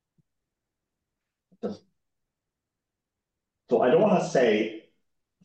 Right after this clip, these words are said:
sorry, what, what? I met, um, uh, about fifteen years ago, um, around that, so people won't guess who it is. I met the Taoiseach's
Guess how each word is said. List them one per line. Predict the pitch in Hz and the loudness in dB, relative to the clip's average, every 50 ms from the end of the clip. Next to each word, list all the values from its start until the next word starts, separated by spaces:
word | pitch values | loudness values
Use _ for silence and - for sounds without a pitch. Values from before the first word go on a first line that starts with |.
| _ _ | _ _
sorry, | - - - - - - _ _ _ _ _ _ _ _ _ _ _ _ _ | -8 -8 -8 -8 -12 -16 _ _ _ _ _ _ _ _ _ _ _ _ _
what, | - 95 90 - - | -12 -10 -10 -8 -8
what? | 80 76 73 73 73 - - - _ _ _ _ _ _ _ _ _ _ _ _ _ _ _ _ _ _ _ _ _ _ _ _ _ _ _ _ _ _ _ _ _ _ _ _ - | -8 -8 -8 -8 -10 -14 -20 -20 _ _ _ _ _ _ _ _ _ _ _ _ _ _ _ _ _ _ _ _ _ _ _ _ _ _ _ _ _ _ _ _ _ _ _ _ -2
I | - - 170 160 | 0 2 2 2
met, | 160 - - - - - - - - - _ _ _ _ _ _ _ _ _ _ _ _ - | 2 2 2 2 0 -4 -8 -12 -16 -20 _ _ _ _ _ _ _ _ _ _ _ _ -10
um, | - - - - 117 113 110 107 107 104 - - - _ _ _ _ _ _ _ _ _ _ _ _ _ _ _ _ _ _ _ _ _ - | -8 -4 -2 -2 0 0 -2 -2 -6 -8 -12 -14 -18 _ _ _ _ _ _ _ _ _ _ _ _ _ _ _ _ _ _ _ _ _ -14
uh, | - - - - - | -14 -14 -14 -14 -16
about | - - - - - - - - - _ _ _ _ _ _ _ | -12 -6 -4 -4 -4 -4 -10 -16 -20 _ _ _ _ _ _ _
fifteen | - 107 107 - 98 90 87 | -6 -6 -4 -2 -2 -2 0
years | 87 90 90 90 92 95 | 0 0 -2 -2 -4 -4
ago, | 104 113 - - - - | -2 -2 -2 -2 -4 -6
um, | - 76 - 71 71 69 69 - - - _ _ _ _ _ _ _ _ _ | -6 -8 -6 -6 -8 -10 -12 -14 -18 -20 _ _ _ _ _ _ _ _ _
around | 90 87 - 95 98 101 98 90 | -6 -4 -2 0 0 2 2 2
that, | - - - - - | 2 0 0 -2 -6
so | - 82 80 80 - - - - | -6 -6 -6 -6 -8 -12 -18 -12
people | - 90 85 85 80 | -12 -10 -8 -6 -4
won't | 80 78 80 80 - | -4 -2 -4 -4 -2
guess | 90 80 80 - | -4 -4 -4 -4
who | - 80 76 | -4 -4 -4
it | 78 | -4
is. | 80 78 - - - _ _ _ _ - | -4 -6 -6 -12 -18 _ _ _ _ -4
I | 101 110 120 120 | 0 2 2 4
met | 110 104 104 - - - - - | 4 2 2 -2 -6 -12 -14 -12
the | 95 85 | -12 -12
Taoiseach's | - - 113 110 104 - - - - - - - - - - | -6 -4 -4 -4 -2 -2 -4 -4 -4 -8 -14 -20 -20 -20 -20